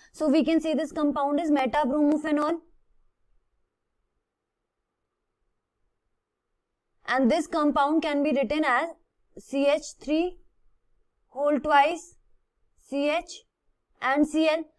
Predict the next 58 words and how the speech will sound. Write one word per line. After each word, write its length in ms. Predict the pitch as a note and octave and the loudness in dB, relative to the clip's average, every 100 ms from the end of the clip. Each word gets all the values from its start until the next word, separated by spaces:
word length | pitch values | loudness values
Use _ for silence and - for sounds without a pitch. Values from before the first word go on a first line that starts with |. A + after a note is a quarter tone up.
| _ | _
So 140 | - C#4+ | -4 0
let's 260 | C#4+ C#4+ | 0 0
see 100 | D#4+ | 0
the 120 | D4+ | 2
product 440 | D#4+ D4 C4+ C4+ D4+ | 2 4 6 6 2
here. 200 | D#4 D4+ | 0 0
So 100 | D#4 | -2
the 140 | C#4 | -4
first 280 | C4+ D4 D#4 | -2 -2 -2
product 260 | D#4 D4 B3 | -2 -2 -2
that 160 | D4 | -2
is 100 | D#4 | -2
given 320 | B3 C#4 C#4 D4 | 0 0 0 -2
to 80 | |
us 220 | D4+ C4+ C#4 | -2 -4 -6
is 160 | C4+ | -6
C 120 | C#4+ | -2
H 140 | C4+ C4 | -2 -2
three 140 | D#4 | -4
whole 220 | D#4 C#4 C#4+ | -2 0 0
twice, 280 | C#4 F4 - _ _ _ _ | -2 -4 -10 _ _ _ _
C 300 | - C#4 D4+ | -4 2 2
H 120 | D#4+ | 0
C 240 | - D4 | -2 -2
L 120 | D4 D#4+ | -2 -4
and 80 | D4 | -2
meta 240 | C4+ C#4 D4+ | -2 -2 -2
bromophenol. 720 | C4+ C#4+ D4 D4+ D4 D4 E4 E4 _ _ _ _ _ _ _ _ _ _ _ _ _ _ _ _ _ _ - | -2 -2 -2 -2 -2 -2 -4 -6 _ _ _ _ _ _ _ _ _ _ _ _ _ _ _ _ _ _ -8
So 140 | C#4+ | -2
it 120 | C#4+ | 2
matches 380 | C4 D4 C4+ D4+ | 4 6 4 2
with 140 | C#4+ B3+ | 2 2
the 80 | |
product 360 | D#4+ D4+ B3+ B3 | 2 0 0 0
that 180 | D4 C4 | -2 -2
is 120 | D#4+ | -4
formed 300 | D4+ C#4 D4 | -2 2 4
here. 220 | E4 F#4+ | 6 6
So 120 | C#4+ B3+ | 4 -2
this 180 | B3+ | -2
is 100 | C#4 | -2
the 100 | B3 | 0
correct 360 | E4 D4+ B3 B3 | 0 0 0 0
answer. 380 | A3 G#3 - F3 - - | 0 -2 -8 -12 -14 -16
Now 100 | B3+ | -2
the 140 | C4 D4+ | -2 0
second 400 | D#4 C4 E4 E4+ | 0 0 0 0
one 160 | D#4 | 2
is 160 | D4 D4+ | 0 -2
C 120 | C#4+ | 0
H 120 | C4 | 0
three 160 | C4 D#4+ | -2 -2
whole 240 | D4+ C#4+ | 2 0
twice, 320 | C#4 D4 D4+ D4 | 0 -2 -2 -4
C 160 | C#4 | -2
H 140 | C#4+ C#4+ | -2 -2
C 220 | D4+ D#4+ | -2 0
L. 140 | E4+ | 0